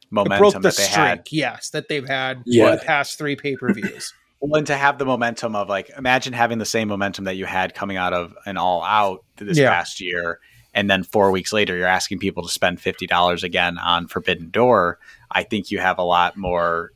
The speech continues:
Speaker 2: you know, excitement there. And like I said, we're, we're the type of fan that we're gonna be buying it no matter what. But there are people that
Speaker 1: <laughs>
Speaker 2: make their decision based off of what the card looks like and what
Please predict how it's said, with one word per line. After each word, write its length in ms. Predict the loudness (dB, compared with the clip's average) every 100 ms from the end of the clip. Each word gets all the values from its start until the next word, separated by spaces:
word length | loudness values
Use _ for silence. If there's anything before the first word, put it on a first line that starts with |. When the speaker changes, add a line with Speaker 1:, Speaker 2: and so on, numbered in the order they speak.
| -20 _
Speaker 2:
you 80 | -6
know, 100 | -6
excitement 640 | -6 -6 0 0 -2 -8
there. 300 | -4 -4 -6 _ -20 -6
And 280 | 0 0 2
like 120 | 0 0
I 60 |
said, 240 | 2 0 -2 -8
we're, 300 | 4 4 4 0
we're 280 | 2 6 6
the 80 | 4
type 220 | 2 0
of 100 | 2
fan 160 | 2
that 120 | 2 2
we're 120 | 2
gonna 140 | 0
be 160 | -2 -2
buying 320 | 2 2 0
it 80 | -4
no 100 | -2
matter 240 | -2 -2
what. 340 | -2 0 0 -2 -2
But 200 | -2 0
there 160 | 2
are 160 | 4 2
people 320 | 0 -6 -2
that 300 | 0 0 0 0 2
Speaker 1:
<laughs> 80 | 2
Speaker 2:
make 220 | 2 0
their 120 | 0 0
decision 560 | 0 2 2 2 0
based 380 | 0 0 0 2
off 260 | 4 4 2
of 220 | -2 -2
what 160 | -4
the 40 | -4
card 320 | 2 4 4
looks 280 | -2 -4 0
like 260 | 0 0
and 80 | -4
what 240 | 0 0